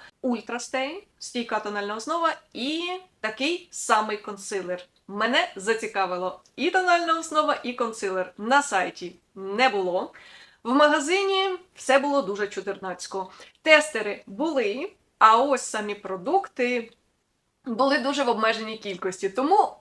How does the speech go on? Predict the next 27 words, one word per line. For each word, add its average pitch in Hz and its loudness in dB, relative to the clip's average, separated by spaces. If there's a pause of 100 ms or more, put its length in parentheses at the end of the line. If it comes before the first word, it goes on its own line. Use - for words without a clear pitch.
(220)
консилер 277 0
в 202 -10
мене 196 -4
у 233 -6
відтінку 269 0
нуль 254 4
три, 370 -2 (1160)
а 247 4
тональна 240 2
основа 247 -2
у - -10
відтінку 202 -10
нуль 196 -8
два. 170 -8 (120)
Не 233 4
знаю, 220 2
що 226 0
з 226 -6
цього 214 0
вийде, 339 0
принаймні 226 -2
ми 226 0
з 294 -6
вами 269 0
затестимо, 262 -2
хоч - -8
розберемо, 233 2